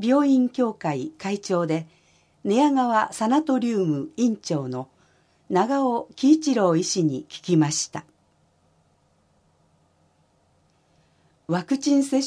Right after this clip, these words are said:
種が高齢者から順次行われていますが、医療従事者として接種に期待するところは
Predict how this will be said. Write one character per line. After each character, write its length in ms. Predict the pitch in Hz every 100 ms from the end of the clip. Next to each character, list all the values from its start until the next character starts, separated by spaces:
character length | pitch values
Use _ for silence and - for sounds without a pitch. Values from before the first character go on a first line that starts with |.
| -
種 120 | 202
が 340 | 160 131 - -
高 220 | - 233
齢 160 | 269 269
者 160 | 208
か 100 | 190
ら 140 | 160 160
順 200 | 254 277
次 140 | 254
行 100 | 190
わ 360 | 185 226 226 220
れ 80 | 208
て 120 | 208
い 140 | 190
ま 140 | 180 202
す 180 | -
が、 180 | 147 123 - _ _ _ _ _ _ _ _ -
医 80 | 185
療 280 | 277 320 311
従 220 | 285 285
事 120 | 269
者 180 | 269 208
と 100 | 170
し 140 | 165
て 280 | - 143 143 - _ _ _ _ -
接 260 | - 233 -
種 120 | 185
に 140 | 165
期 100 | 160
待 220 | - 240
す 160 | 240 226
る 120 | 214
と 120 | 220
こ 140 | 214 226
ろ 140 | 240
は 260 | 208 143